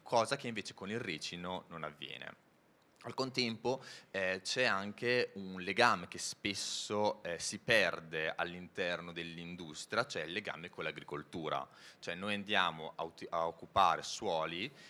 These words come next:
che sono, potrebbero essere destinati ad altri utilizzi, appunto ancora, ehm, ad esempio la produzione del mais, ma non per destina-, eh, per, eh, utilizzi alimentari. E questo, ehm, ha portato la nostra scelta verso il ricino.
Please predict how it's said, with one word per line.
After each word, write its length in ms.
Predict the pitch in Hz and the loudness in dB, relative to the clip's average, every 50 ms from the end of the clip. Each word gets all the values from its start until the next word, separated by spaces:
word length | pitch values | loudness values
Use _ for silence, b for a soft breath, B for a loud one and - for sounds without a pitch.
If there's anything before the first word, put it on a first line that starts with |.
| B B | B B
che 140 | _ - 80 | _ -12 -10
sono, 240 | - - 87 87 85 | -8 -6 -6 -6 -6
potrebbero 360 | - - 85 - 87 82 87 | -8 -10 -8 -6 -4 -2 -2
essere 160 | 85 - 90 82 | -2 -2 -4 -8
destinati 320 | - - 87 82 - - | -8 -4 -4 -4 -4 -2
ad 80 | 78 92 | 2 2
altri 260 | 98 110 113 - 87 | 2 2 2 -4 -14
utilizzi, 760 | - - 82 80 76 67 - - - - - 82 95 131 147 - - | -14 -12 -12 -10 -12 -12 -14 -18 -20 -12 -6 -6 -6 -6 -6 -10 -14
appunto 460 | - - - - 73 - 64 - 82 | -16 -16 -14 -16 -16 -16 -12 -12 -12
ancora, 480 | 82 80 - - 71 67 71 80 107 B B B B B B | -12 -10 -10 -8 -8 -6 -6 -6 -8 B B B B B B
ehm, 1400 | _ 80 80 80 80 78 76 78 76 76 76 76 76 76 76 76 73 73 73 - - 73 71 71 - - - - 76 - - | _ -10 -8 -6 -6 -6 -4 -4 -6 -6 -8 -10 -12 -14 -16 -16 -18 -18 -18 -16 -16 -16 -16 -16 -16 -16 -16 -16 -16 -12 -10
ad 120 | 78 76 | -10 -10
esempio 300 | 73 76 87 85 78 - | -8 -6 -6 -6 -6 -6
la 80 | 76 - | -10 -10
produzione 340 | 76 76 76 - - 90 82 | -10 -16 -16 -12 -12 -10 -8
del 140 | 80 78 | -8 -6
mais, 500 | 87 90 82 71 73 82 95 123 - - - | -2 0 0 2 2 0 0 -2 -6 -10 -6
ma 100 | - 107 | -4 -4
non 160 | 107 92 85 | -4 -4 -4
per 160 | - - 104 101 | -6 -6 -8 -6
destina-, 260 | 95 - - 101 107 | -8 -8 -8 -8 -10
eh, 260 | - 87 85 80 80 | -8 -6 -6 -6 -6
per, 320 | - - 90 82 80 80 78 | -6 -4 -4 -2 -2 -2 0
eh, 160 | 78 76 78 | 0 -2 -2
utilizzi 400 | 76 87 104 - - 78 - - | -2 -4 -8 -10 -10 -10 -8 -8
alimentari. 560 | 78 76 73 73 76 78 - 71 71 67 - | -8 -8 -8 -10 -12 -8 -8 -6 -6 -4 -4
E 80 | 92 - | -6 -4
questo, 680 | - 104 92 - - - - - 95 98 104 101 - - | -4 -4 -4 -4 -4 -8 -4 0 2 2 2 2 0 -4
ehm, 960 | - 82 78 76 76 73 73 73 71 73 71 71 71 71 69 71 71 73 71 | -8 -6 -6 -6 -6 -6 -6 -6 -8 -8 -8 -10 -10 -10 -12 -14 -16 -16 0
ha 120 | - 98 95 | 0 0 0
portato 600 | - - 98 90 92 - - 110 98 87 87 - | 0 -4 -4 -4 -4 0 4 6 6 6 4 0
la 60 | 85 | -8
nostra 260 | 80 78 78 - - 131 | -8 -8 -6 -4 -4 -4
scelta 480 | - - - 87 73 69 73 - 107 | -4 -2 -2 -2 -2 -2 -4 -6 -8
verso 360 | 101 82 80 78 - - - | -6 -6 -6 -8 -8 -8 -6
il 60 | 87 80 | -8 -8
ricino. 540 | 78 73 69 - - - 82 80 73 69 | -8 -10 -12 -10 -12 -12 -10 -10 -12 -12